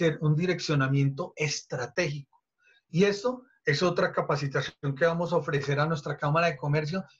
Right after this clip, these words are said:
el modelo covid diecinueve. ¿Cómo puede ser una oportunidad y no una crisis? Una de las cosas más importantes en este modelo que vamos a trabajar es economía colaborativa.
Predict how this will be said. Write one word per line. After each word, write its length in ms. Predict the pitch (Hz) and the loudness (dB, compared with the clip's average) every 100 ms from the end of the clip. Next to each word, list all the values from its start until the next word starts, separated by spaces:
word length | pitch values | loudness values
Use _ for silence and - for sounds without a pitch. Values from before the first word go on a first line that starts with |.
| _ | _
el 120 | 156 170 | 2 6
modelo 440 | 170 170 196 196 | 6 4 2 0
covid 300 | 202 196 196 | 2 2 2
diecinueve. 760 | 180 170 165 160 185 165 123 104 _ _ _ _ _ - | 2 0 2 0 2 0 -2 -10 _ _ _ _ _ 0
¿Cómo 360 | 165 180 170 | 2 2 0
puede 240 | - 190 190 | 2 2 2
ser 240 | - 190 | 2 2
una 160 | 190 196 | 4 2
oportunidad 840 | 156 208 160 - 151 143 190 226 - _ _ - | 2 0 -2 -2 -2 0 0 -4 -14 _ _ -2
y 120 | 156 | 2
no 140 | 147 | 4
una 200 | 135 143 | 4 2
crisis? 420 | 139 123 - - - - _ _ _ _ _ _ _ _ _ _ _ _ _ _ _ _ _ _ _ _ _ _ _ _ _ _ _ _ - - - | 0 -8 -10 -14 -16 -18 _ _ _ _ _ _ _ _ _ _ _ _ _ _ _ _ _ _ _ _ _ _ _ _ _ _ _ _ -20 -12 0
Una 140 | 208 | 2
de 60 | 262 | 2
las 100 | 247 | 0
cosas 440 | - 196 185 226 | -6 -2 0 0
más 260 | 226 233 233 | 2 0 2
importantes 800 | 240 202 147 180 165 143 135 - | 0 0 0 0 0 -2 -6 -2
en 140 | 139 | 2
este 260 | 139 208 202 | 2 2 2
modelo 440 | 165 156 190 208 | 2 2 2 0
que 120 | 170 | 2
vamos 240 | 151 160 196 | 2 2 -2
a 80 | |
trabajar 400 | 196 151 143 151 | -2 0 2 0
es 120 | 165 185 | 0 -4
economía 640 | 170 165 151 135 143 147 | -2 0 2 2 2 0
colaborativa. 640 | 156 139 131 123 - 113 | 0 0 -2 -6 -10 -18